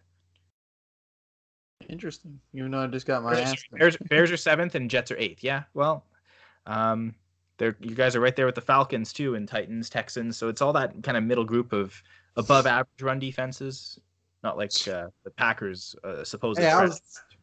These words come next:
Speaker 1: I was top five before I let Zeke have a hundred and five yards on me.
Speaker 2: Yeah, Zeke does that to everyone.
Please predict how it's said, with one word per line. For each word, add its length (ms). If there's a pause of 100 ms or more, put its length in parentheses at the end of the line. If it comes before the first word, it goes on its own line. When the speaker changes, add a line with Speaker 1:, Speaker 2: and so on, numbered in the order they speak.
(180)
Speaker 1:
I 60
was 100
top 240
five 280
before 160
I 20
let 280
Zeke 280
have 140
a 60
hundred 280
and 100
five 300
yards 340
on 180
me. 140 (520)
Speaker 2:
Yeah, 340
Zeke 180
does 200
that 160
to 60
everyone. 380